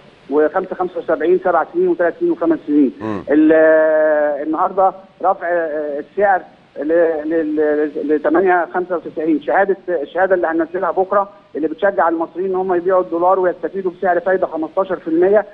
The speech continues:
Speaker 1: مش هتعوضهم أي دولارات، يعني دي ميزة لم، لم تحدث. فكل ده، كل ده بي-، بي-، بيسهل إن ي-، يخلق،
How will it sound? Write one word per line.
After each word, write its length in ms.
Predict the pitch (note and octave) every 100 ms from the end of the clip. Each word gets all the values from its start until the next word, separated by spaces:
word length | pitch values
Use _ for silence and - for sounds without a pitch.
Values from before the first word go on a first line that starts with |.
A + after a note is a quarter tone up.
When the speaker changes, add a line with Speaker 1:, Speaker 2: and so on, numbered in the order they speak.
| - - -
Speaker 1:
مش 340 | D#3 F3 E3+
هتعوضهم 580 | F3 D#3 E3+ F#3+ G#3 F#3+
أي 140 | F3 F#3+ F#3 F3+ E3 D3+ D3+ C#3+ C#3
دولارات، 360 | D3+ D#3+ D#3+ C#3
يعني 200 | B2+ C#3+
دي 140 | D#3+ D#3+ D3 G3+
ميزة 240 | G#3 G#3+ - - _
لم، 160 | F3 F#3 -
لم 180 | D3 F3+
تحدث. 320 | F#3+ D#3 C#3 - _ _ _ _
فكل 420 | D3+ D3 A3+ A#3
ده، 220 | G3+ A3 B3+ - _ _ _
كل 180 | F#3+ F#3+
ده 160 | G#3
بي-، 300 | G3+ F3+ F3 C#3
بي-، 640 | D3+ D#3 D3+ D3 D3 D3
بيسهل 520 | C#3 D3+ G3 E3 E3 D3+
إن 160 | D3+
ي-، 640 | D#3 D3+ C#3+ D3+ D#3 F3+
يخلق، 260 | F#3 F3+ D#3+